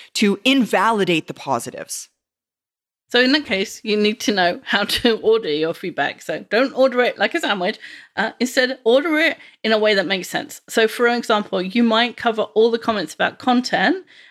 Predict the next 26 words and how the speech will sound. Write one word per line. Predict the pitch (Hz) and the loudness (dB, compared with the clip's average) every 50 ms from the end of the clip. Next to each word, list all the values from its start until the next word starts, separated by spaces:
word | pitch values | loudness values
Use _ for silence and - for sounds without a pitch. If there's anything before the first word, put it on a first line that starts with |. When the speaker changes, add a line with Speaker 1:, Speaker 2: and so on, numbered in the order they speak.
| _ _ - | _ _ -4
Speaker 2:
and | 202 202 | -2 0
then | 190 185 185 185 196 | 2 2 0 0 -2
style, | - - - 247 240 196 185 185 170 135 - - _ - - _ - | -6 -4 -2 0 0 0 -2 -2 -4 -6 -8 -10 _ -20 -20 _ -2
or | - 196 | 0 0
you | 202 202 | 0 2
might | 196 196 - - | 0 0 -2 -2
talk | - - 208 202 - | -2 -6 -6 -6 -2
about | 190 175 170 - | -2 0 0 0
usability | 117 190 185 190 185 208 262 269 240 208 - - - 170 143 - | -2 -6 -8 -8 -4 -2 0 0 0 0 -2 -4 -6 -6 -6 -6
and | 170 185 180 | -6 -6 -4
then | - 220 196 190 | -2 -2 -2 -4
technical, | - - - - - 175 180 - - 180 - - - - | -4 -4 -4 -4 -4 -8 -8 -6 -8 -8 -8 -8 -8 -4
or | 202 196 | -2 0
you | 190 185 | 0 2
might | 180 175 165 - | 0 0 -2 -2
talk | - 208 180 175 | -4 -8 -8 -8
about | - - 160 165 160 - - | -6 -4 -4 -4 -4 -4 -2
topic | - 269 240 247 - 269 240 220 - - - - | 0 0 0 2 2 0 0 0 -2 -6 -6 -4
and | 202 196 185 | -4 0 0
then | 180 175 180 180 - | 0 0 0 -2 -4
audience | - 143 185 185 180 170 160 117 - - - | -2 -2 -2 0 0 0 -2 -2 -4 -6 -4
reaction. | 175 180 - - - - - - - - - - - - - - - - - _ - | -2 -2 -2 -4 -6 -10 -8 -6 -6 -6 -8 -10 -12 -16 -20 -20 -20 -20 -18 _ 0
You | 202 202 | 2 4
might | 196 185 180 - - | 4 2 2 0 -2
talk | - - 175 180 - 208 | -4 -4 -4 -4 -4 -4
about | 190 180 160 151 156 151 147 - | 0 0 2 2 2 0 0 -4